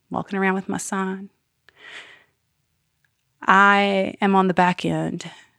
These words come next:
to let women know there's nothing that you can do that can separate you from the love of Christ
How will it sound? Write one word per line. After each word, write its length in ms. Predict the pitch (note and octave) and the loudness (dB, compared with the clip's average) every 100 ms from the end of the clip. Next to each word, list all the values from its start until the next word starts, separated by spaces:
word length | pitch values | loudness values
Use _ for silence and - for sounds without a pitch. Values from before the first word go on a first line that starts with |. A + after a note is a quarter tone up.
| _ _ _ _ - | _ _ _ _ -10
to 120 | - | -2
let 180 | F#3 - | 0 0
women 300 | F#3+ F3+ F3 | 0 -2 0
know 500 | F3 F3 E3 - E3+ - _ _ _ | 0 2 2 0 -6 -14 _ _ _
there's 240 | F#3+ F3+ F#3+ | -2 -2 0
nothing 320 | F3+ - G3+ | -2 -2 -2
that 140 | F#3+ | -2
you 120 | G3 G3 | -4 -6
can 200 | - G#3+ | -4 -4
do 340 | F3 D#3 D#3+ D3+ _ _ _ _ _ _ - | -4 -6 -8 -12 _ _ _ _ _ _ -12
that 120 | - | -8
can 140 | E3+ | -8
separate 440 | - G3 - F#3+ F#3 | -2 -2 0 -2 -2
you 100 | F#3 | -6
from 160 | F#3+ | -6
the 60 | F3+ | -6
love 240 | F3 D#3+ | -6 -8
of 120 | E3+ | -10
Christ 680 | - F3 E3 D#3 - - - | -8 -6 -6 -10 -12 -12 -14